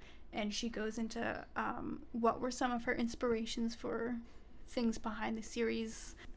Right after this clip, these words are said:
what cultures did she draw from. And she also talks more about, um, I guess the timeline for the series, how it's not supposed to be set in, like,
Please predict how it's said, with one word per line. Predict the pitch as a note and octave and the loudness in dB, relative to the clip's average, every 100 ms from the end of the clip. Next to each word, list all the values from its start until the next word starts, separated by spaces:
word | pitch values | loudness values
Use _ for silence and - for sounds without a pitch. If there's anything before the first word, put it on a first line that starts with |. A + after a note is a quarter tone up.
| - - A#3 | -6 -6 -2
what | A3+ - | -2 0
cultures | - A#3 - A#3 - | 2 4 4 0 0
did | A3+ | -2
she | - G#3+ | -2 -2
draw | G#3+ G#3+ A3+ | 2 2 2
from. | - A3+ A#3 A#3 A#3 C#4+ D#4 - - - - | -2 -4 -2 -2 -2 -4 -6 -10 -12 0 6
And | C4+ | 6
she | C#4 D4+ | 10 12
also | D#4+ F4 D#4 | 12 8 6
talks | C#4 C4+ - | 6 2 4
more | C4 B3+ B3 | 6 8 8
about, | A#3+ A#3 A3+ A#3 - | 8 10 8 6 2
um, | A3+ A3 A3+ A3+ A3+ - - | 2 2 4 4 2 -2 10
I | C#4 | 12
guess | C#4+ D#4 | 12 10
the | - C4 | 6 0
timeline | - A#3+ C4+ D#4 E4+ F#4 F4 | 4 6 10 10 10 6 2
for | D#4+ | 0
the | D#4 | 0
series, | - E4 F4 F#4 - | 4 6 8 4 0
how | - B3 A#3+ A#3 | 6 10 10 10
it's | A#3+ - | 4 4
not | B3+ A#3 | 4 4
supposed | A#3 - A3+ A3+ | -2 0 0 0
to | A#3+ | -4
be | A#3 A3+ A3 G#3+ | -2 -2 -4 -6
set | - A3 G#3+ | -2 0 0
in, | G#3+ | -2
like, | G#3+ | -6